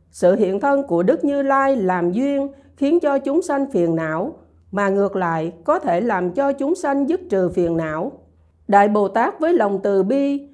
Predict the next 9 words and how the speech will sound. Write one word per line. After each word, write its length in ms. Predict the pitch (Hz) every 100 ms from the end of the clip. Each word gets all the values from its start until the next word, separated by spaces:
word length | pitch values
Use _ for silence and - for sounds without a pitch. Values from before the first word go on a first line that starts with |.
| _ -
cho 120 | 294
dù 300 | 262 208 196
một 280 | 190 180 180
con 220 | 277 277 269
kiến 240 | 269 381 -
cũng 180 | 175 233
không 240 | 277 269
cố 220 | 277 302
sát, 320 | - 311 359